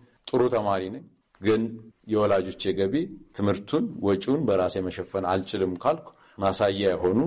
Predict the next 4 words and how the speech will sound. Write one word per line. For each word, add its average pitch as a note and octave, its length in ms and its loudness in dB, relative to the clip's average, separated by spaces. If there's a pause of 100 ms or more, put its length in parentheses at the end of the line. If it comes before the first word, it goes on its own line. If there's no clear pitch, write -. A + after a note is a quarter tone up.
(340)
የገቢ G2+ 400 2
ጉዳዮችን F2+ 540 0
የሚመለከቱ E2+ 600 2 (440)
ማስረጃዎች F#2 680 0